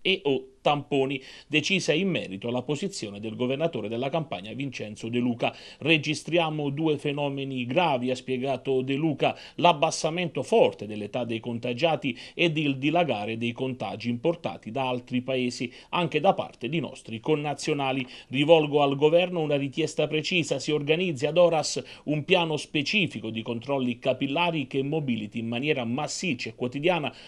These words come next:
tutte le forze dell'ordine per garantire il rispetto delle norme anti-covid. È impensabile che si possa gestire con efficacia questa fase transitoria senza questi interventi.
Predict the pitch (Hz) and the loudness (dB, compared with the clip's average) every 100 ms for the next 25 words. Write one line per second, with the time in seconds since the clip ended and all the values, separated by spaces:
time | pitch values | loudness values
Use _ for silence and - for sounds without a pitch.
0 | - - 202 202 208 123 117 - 131 123 | -8 -4 2 4 4 0 -4 -2 0 2
1 | 123 120 131 123 131 120 127 147 160 117 | 2 0 -4 -2 -2 -2 0 0 -2 -4
2 | 113 113 131 165 - 85 - 117 135 147 | -4 -4 -4 -8 -8 -10 -8 -4 0 0
3 | 98 104 113 139 156 - 147 147 135 139 | -2 -10 -10 -6 -4 -4 0 2 2 0
4 | 127 - - - 139 131 120 131 - 170 | -2 -6 -12 -2 0 2 0 0 4 4
5 | 170 196 175 143 - 135 156 - 131 123 | 4 0 -4 -6 -4 0 0 0 -2 -2
6 | 135 180 143 123 135 131 156 147 190 175 | -4 -2 0 0 -4 -4 -2 2 2 2
7 | 170 - - - 151 - 143 151 - 117 | -4 -8 -12 -4 -2 0 2 2 2 -6
8 | 131 143 196 - 95 98 - 123 170 139 | -6 -6 -6 -6 -8 -10 -8 -2 -2 -2
9 | 95 - 110 117 117 117 113 123 | -6 -8 -4 -4 -2 -4 -2 -4